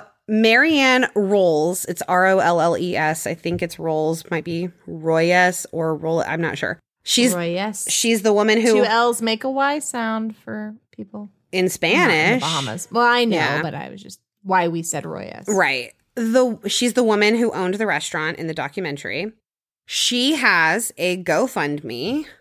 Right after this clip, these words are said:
Speaker 1: that has raised two hundred and thirty-seven thousand of a two hundred fifty thousand dollar goal. And it's still active.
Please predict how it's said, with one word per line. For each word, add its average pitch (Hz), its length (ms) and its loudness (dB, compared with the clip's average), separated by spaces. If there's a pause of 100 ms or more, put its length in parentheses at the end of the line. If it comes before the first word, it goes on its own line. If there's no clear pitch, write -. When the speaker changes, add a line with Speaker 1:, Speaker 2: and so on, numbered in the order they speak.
(160)
Speaker 1:
that 190 160 4
has 226 220 0
raised 170 640 0
two 190 240 0
hundred 226 320 4
and 254 160 0
thirty-seven 190 600 2
thousand 156 440 0
of 151 100 -6
a 165 60 -2
two 165 220 -2
hundred 202 320 0
fifty 165 240 -4
thousand 165 400 0
dollar 151 520 0 (300)
goal. 254 400 0 (680)
And 165 140 2
it's 156 120 0
still 196 260 2
active. 143 600 -2